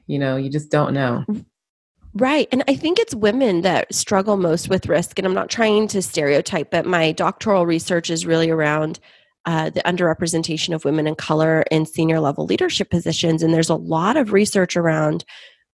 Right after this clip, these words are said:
Speaker 2: that men are more, um,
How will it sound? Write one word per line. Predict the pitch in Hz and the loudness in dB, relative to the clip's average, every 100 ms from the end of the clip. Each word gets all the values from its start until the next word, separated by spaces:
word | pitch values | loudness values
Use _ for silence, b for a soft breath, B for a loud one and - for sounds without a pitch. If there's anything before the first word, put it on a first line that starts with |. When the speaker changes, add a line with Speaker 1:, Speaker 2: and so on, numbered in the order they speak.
| _ - | _ -4
Speaker 2:
that | 180 165 - | -4 -2 -2
men | 170 170 175 202 226 - | 0 2 2 0 -2 0
are | 175 | 0
more, | 170 165 165 160 160 151 156 b b b _ | 0 0 0 2 2 0 -4 b b b _
um, | 160 160 - | -6 -4 -6